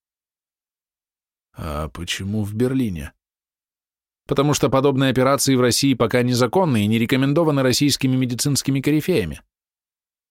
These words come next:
Если бы мы с вашим другом и Величем не вывезли вас из больницы и не спрятали бы,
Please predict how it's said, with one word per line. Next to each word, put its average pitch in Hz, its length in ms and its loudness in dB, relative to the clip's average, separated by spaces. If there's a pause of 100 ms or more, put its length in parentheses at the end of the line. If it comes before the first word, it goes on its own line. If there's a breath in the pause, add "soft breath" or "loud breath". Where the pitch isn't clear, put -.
(180)
Если 110 340 2
бы 123 140 2
мы 131 120 2
с - 80 -2
вашим 123 300 2
другом 127 320 2
и 123 40 2
Величем 123 440 2
не 120 80 2
вывезли 120 380 2
вас 113 220 0
из 117 80 2
больницы 110 460 0
и 110 40 2
не 113 100 2
спрятали 139 460 0
бы, 71 180 -10